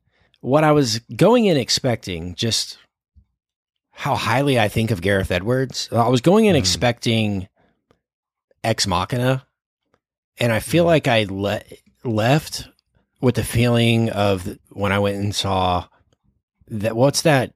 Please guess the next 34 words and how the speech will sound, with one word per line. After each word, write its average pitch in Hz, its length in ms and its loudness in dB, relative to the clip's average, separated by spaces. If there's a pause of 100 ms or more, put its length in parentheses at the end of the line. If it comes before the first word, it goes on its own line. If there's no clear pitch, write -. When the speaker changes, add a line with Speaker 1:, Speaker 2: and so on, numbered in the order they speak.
Speaker 1:
Matt 107 260 0
Damon 95 380 0
one 95 260 0
with 90 200 -2
the 92 100 -6
big 87 200 -4
ring 85 260 -2
around 90 260 0
the 82 140 -4
earth? 92 400 -4 (440)
Speaker 2:
Elysium. 101 880 -2
Speaker 1:
Elysium. - 600 -2 (400)
That's 135 240 4
Speaker 2:
Yeah. 143 60 2
Speaker 1:
what 113 80 4
it 98 80 0
felt 82 240 -4
like 76 180 -8
to - 100 -16
me. - 220 -20 (720)
Speaker 2:
Okay. 87 260 -4
Speaker 1:
More 139 280 6
along 147 320 6
those 120 280 0
lines 131 480 0
with 104 160 -6
a 101 60 -4
little 107 260 -2
more, 101 340 0 (600)
I 117 60 -10
don't 92 200 -4
know, 82 180 -14 (180)
Spielberg-y 127 800 0 (320)
aspects, 147 640 -2